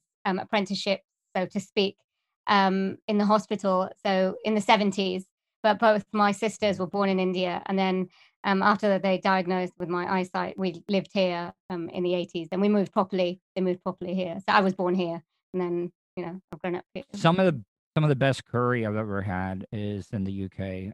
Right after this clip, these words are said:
Speaker 2: and everybody told me, it was like, "You gotta try it while you're there if you like it." But I, uh, you know, like, I, I, I'm not very intra-, uh, adventurous when I get, 'cause I'm not a big, uh, spicy, uh, tasting
Speaker 1: Yeah.
Speaker 2: type food.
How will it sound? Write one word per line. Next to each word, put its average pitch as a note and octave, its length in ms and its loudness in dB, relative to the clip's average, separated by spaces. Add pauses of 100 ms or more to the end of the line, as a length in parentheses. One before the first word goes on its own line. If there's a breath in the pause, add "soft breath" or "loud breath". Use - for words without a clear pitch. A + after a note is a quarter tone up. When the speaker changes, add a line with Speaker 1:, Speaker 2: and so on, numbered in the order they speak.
Speaker 2:
and B2 360 0
everybody A#3 360 6
told C4+ 260 6
me, D3 140 6
it B2 60 6
was B2 160 4
like, C#3 160 4
"You C3+ 80 2
gotta D3 200 6
try F3+ 260 4
it F#3 100 2
while A#2+ 140 2
you're G#2+ 200 -2
there G2 240 0
if G2+ 120 -4
you G#2 140 -2
like C#3 300 2
it." G#2 160 0
But D3+ 160 0
I, E3 240 4 (380)
uh, F#3 300 -2
you - 260 -2
know, F3 300 10
like, D3 220 4
I, D3+ 220 4
I, D3 360 2
I'm D#3 160 0
not E3 180 2
very D3 420 0
intra-, C3+ 440 0
uh, B2 420 -2
adventurous A#2+ 720 -2
when B2+ 80 -4
I C3 40 -2
get, B2+ 200 -2
'cause A#2+ 160 2
I'm A#2+ 160 2
not A#2 180 0
a G2+ 60 -4
big, G#2+ 440 -4
uh, G2+ 220 -6
spicy, A2 800 -6 (440)
uh, G2+ 280 -4
tasting G#2+ 460 -4
Speaker 1:
Yeah. - 0 -
Speaker 2:
type G2 240 -2
food. A#2 300 0